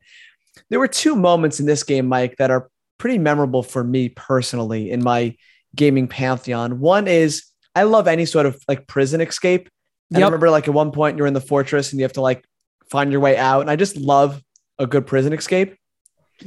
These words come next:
Speaker 2: Definitely.
Speaker 1: And then number two, which it could be one of my all-time just favorite gaming moments, and it's pretty early in the game, but I love where you're in that area where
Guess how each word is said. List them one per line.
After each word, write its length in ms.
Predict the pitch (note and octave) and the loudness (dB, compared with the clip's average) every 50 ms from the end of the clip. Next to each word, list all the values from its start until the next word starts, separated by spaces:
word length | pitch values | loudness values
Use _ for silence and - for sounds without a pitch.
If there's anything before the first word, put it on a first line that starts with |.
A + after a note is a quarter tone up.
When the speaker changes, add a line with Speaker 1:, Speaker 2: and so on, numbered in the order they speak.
| D#3 - | -6 0
Speaker 2:
Definitely. 460 | - F#3 G3 - F3+ C#3 - D3 - _ _ _ _ _ _ _ - | 0 0 0 0 -2 -4 -6 -8 -12 _ _ _ _ _ _ _ -2
Speaker 1:
And 180 | E3 E3+ E3+ E3 | 0 2 2 4
then 220 | F3 F3 F3 F3+ | 4 4 4 2
number 240 | G#3 A#3+ B3 B3+ A3 | 2 0 2 0 -2
two, 340 | E3+ - - F3+ F3 E3 D#3 | -2 -2 0 2 2 4 4
which 300 | D3+ D3 - - - _ - | 2 2 -2 -4 -12 _ -8
it 120 | E3+ D#3+ - | -8 -6 -2
could 140 | A#3+ A#3+ | -2 0
be 80 | E4 D4+ | 0 2
one 120 | C#4 B3+ | 2 2
of 60 | G#3+ F#3 | 2 2
my 120 | F3 E3 - - | 0 0 0 -2
all-time 420 | C#3 C#3 C#3+ C#3+ - - D3 C3+ | -2 -2 -2 -4 -6 -6 -6 -6
just 240 | B2+ C3 C3 - - | -6 -6 -10 -10 -6
favorite 320 | - C#3+ D3 E3+ D#3+ D#3 - | -4 -4 -4 -4 -6 -6 -4
gaming 380 | C#3 C#3 C#3+ C#3+ C3+ A#2+ A2+ | -4 -2 -2 -2 -4 -4 -4
moments, 400 | A#2 B2 C3+ C3+ B2 A#2 G#2+ - | -2 -2 -2 -2 -2 -4 -6 -6
and 80 | B2+ B2 | -8 -8
it's 100 | - - | -10 -12
pretty 380 | _ - - A3 A#3 A#3+ - - | _ -6 -4 -4 -4 -4 -2 0
early 260 | D3 D3 C#3+ D3 D3 | 2 2 2 2 0
in 120 | C3+ B2+ | 0 -2
the 60 | B2 A#2 | -2 -4
game, 440 | - B2 A#2+ A#2+ A#2 A2+ A2 G#2+ - _ _ _ _ _ _ _ - | -4 -2 -2 -2 -4 -6 -8 -10 -14 _ _ _ _ _ _ _ 0
but 120 | D3+ D#3 | 2 4
I 20 | E3+ | 4
love 220 | F3+ F#3+ F#3 F3 | 4 4 4 2
where 100 | F3 D#3+ | 0 0
you're 140 | C#3+ D3+ D3 | 2 0 0
in 60 | C#3+ | 2
that 160 | C#3+ C3+ - | 0 0 0
area 260 | C#3 C3+ C3+ C3+ C3+ | 0 0 0 2 0
where 200 | B2+ C3 B2+ B2+ | 2 0 0 -2